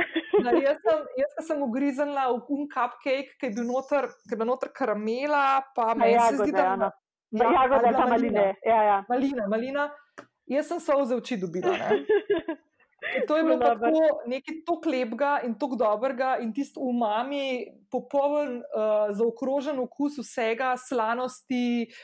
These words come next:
Speaker 1: sladkosti, lej, jaz sem
Speaker 2: Ful
Speaker 1: na čist
Speaker 2: dobro.
Speaker 1: konc. Prav za
Speaker 2: Ja.
Speaker 1: zajtrk se mi zdi, da sem imela v postelji, ne vem, pomlad in sem si mislila, samo tako: "Moj bog, kva je ona naredila," ne.
Speaker 2: Ja,
Speaker 1: Mislim,
Speaker 2: pa
Speaker 1: jaz
Speaker 2: še
Speaker 1: sem
Speaker 2: res je, tisto po moje je bilo ful povezano s,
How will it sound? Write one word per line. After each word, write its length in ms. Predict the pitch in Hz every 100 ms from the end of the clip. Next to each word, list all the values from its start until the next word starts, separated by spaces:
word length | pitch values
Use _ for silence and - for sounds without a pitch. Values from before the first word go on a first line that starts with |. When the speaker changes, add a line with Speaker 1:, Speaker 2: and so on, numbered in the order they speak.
| -
Speaker 1:
sladkosti, 1080 | - - 220 226 214 - 277 - - 254 247 240 233 220 -
lej, 340 | - 240 214 202 _ _ _ _ _ -
jaz 260 | 262 311
sem 100 | 320
Speaker 2:
Ful 40 | 208
Speaker 1:
na 100 | 202
čist 100 | -
Speaker 2:
dobro. 120 | 196
Speaker 1:
konc. 240 | 247 220 202 - -
Prav 240 | 320 359
za 120 | 254
Speaker 2:
Ja. 80 | 233
Speaker 1:
zajtrk 380 | 247 247 320 330
se 120 | 311
mi 80 | 262
zdi, 120 | 233
da 80 | 294
sem 140 | 285
imela 180 | 262 262
v 80 | 233
postelji, 680 | 254 269 285 - 277 269 254
ne 120 | 226
vem, 160 | 226
pomlad 460 | 226 226 214 208 247
in 120 | 247
sem 120 | 196
si 120 | 208 226
mislila, 400 | 220 - 202 190
samo 240 | 196 190
tako: 220 | 196 196
"Moj 300 | 185 196 214
bog, 260 | 196 202 202
kva 220 | - 190
je 80 | 180
ona 200 | 180 175
naredila," 480 | 180 180 175 170 -
ne. 100 | -
Speaker 2:
Ja, 60 |
Speaker 1:
Mislim, 300 | 170 196 302
Speaker 2:
pa 80 | 202
Speaker 1:
jaz 60 | 294
Speaker 2:
še 60 |
Speaker 1:
sem 140 | 330 320
Speaker 2:
res 180 | 330 392
je, 140 | 262 262
tisto 240 | 311 302
po 80 | 277
moje 220 | 269 269
je 60 | 269
bilo 160 | 254 262
ful 200 | 262 277
povezano 540 | - 240 240 226 220
s, 100 | 220